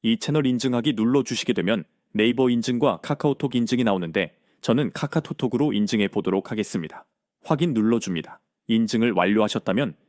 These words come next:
이렇게 출금 신청 완료 안내 문구가 뜨는데요. 약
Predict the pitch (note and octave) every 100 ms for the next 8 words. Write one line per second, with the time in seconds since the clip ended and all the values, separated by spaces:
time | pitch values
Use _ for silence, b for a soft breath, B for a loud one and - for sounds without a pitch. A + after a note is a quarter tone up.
0 | _ A#2+ B2+ E3+ - F#3 F3+ E3 D#3 -
1 | D#3+ A2 G2 A#2+ C3 B2 G2+ A2+ A2+ G#2+
2 | G#2+ G#2+ G2 A2+ G#2 E2 E2+ - _ _
3 | _ A2 G#2+